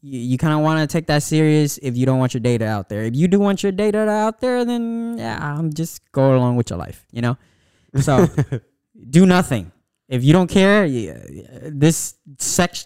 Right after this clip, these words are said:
Speaker 1: this segment of the podcast is cool to listen to, but you don't have to, you don't have to, um, continue to, uh, make changes in your life or whatever. But yeah, um, I think this, this is it for the podcast this week.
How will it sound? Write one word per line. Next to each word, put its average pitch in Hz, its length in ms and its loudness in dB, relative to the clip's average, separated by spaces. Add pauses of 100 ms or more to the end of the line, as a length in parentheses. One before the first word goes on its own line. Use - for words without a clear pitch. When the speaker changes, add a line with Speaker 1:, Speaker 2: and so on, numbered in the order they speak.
Speaker 1:
this 156 220 0
segment 202 400 2
of 185 80 4
the 160 80 0
podcast 240 680 2 (260)
is 120 140 -6
cool 214 200 6
to 220 80 6
listen 247 280 2
to, 330 280 4
but 214 280 4
you 185 100 6
don't 196 120 6
have 196 200 4
to, 160 320 4
you 160 140 2
don't 175 100 6
have 160 120 2
to, 131 240 -4
um, 117 460 -4 (340)
continue 139 480 2
to, 110 300 2 (600)
uh, 104 480 -2
make 120 200 0
changes 113 440 -2
in 104 60 -4
your 95 120 -4
life 90 320 -8
or - 60 -16
whatever. 85 400 -12 (300)
But 120 100 -6
yeah, 107 180 -4 (440)
um, 139 360 0
I 131 80 -2
think 190 180 -4
this, 170 220 -4
this 151 340 -8
is 139 160 -6
it 160 220 -4
for 151 120 -6
the 135 100 -4
podcast 160 800 -4
this 139 240 -8
week. 175 400 -8